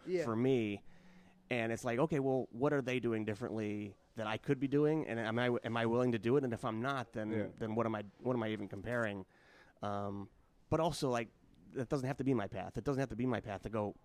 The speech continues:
Speaker 1: Yeah,
Speaker 2: towards
Speaker 1: exactly.
Speaker 2: anything anybody else is
Speaker 1: Exactly.
Speaker 2: getting.
Speaker 1: And I, I'm gonna speak in a couple of cliches here, but it's like you make the opportunities and luck for yourself by keep showing up.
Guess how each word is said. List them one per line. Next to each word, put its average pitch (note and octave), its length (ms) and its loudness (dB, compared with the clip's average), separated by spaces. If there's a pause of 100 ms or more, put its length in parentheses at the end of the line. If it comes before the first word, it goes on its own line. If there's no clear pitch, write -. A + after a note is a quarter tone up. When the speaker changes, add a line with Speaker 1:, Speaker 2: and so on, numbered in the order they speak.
(640)
Speaker 1:
Yeah, F#3 160 0
Speaker 2:
towards C3 220 4
Speaker 1:
exactly. D3 160 2
Speaker 2:
anything C#3 300 4
anybody A2+ 260 0
else A2+ 200 2
is A2+ 100 -6
Speaker 1:
Exactly. G#2 100 -4
Speaker 2:
getting. G2 260 -2 (640)
Speaker 1:
And E3 300 -2 (140)
I, G3 220 0 (100)
I'm F#3 460 -8
gonna F3+ 140 -4
speak - 260 -6
in B2 80 -4
a A2 60 -6
couple A2 260 -4
of G#2 100 -6
cliches G#2 540 -6
here, G#2+ 200 -6
but G2+ 120 -6
it's G2+ 120 -8
like A#2 180 -4
you B2+ 60 -4
make A#2 360 -4
the B2 140 -2
opportunities A2 840 -6
and A2 100 -8
luck G#2 240 -6
for B2+ 80 -8
yourself A2 400 -6
by A2 140 -4
keep - 300 -12
showing G#2 340 -6
up. F#2+ 200 -6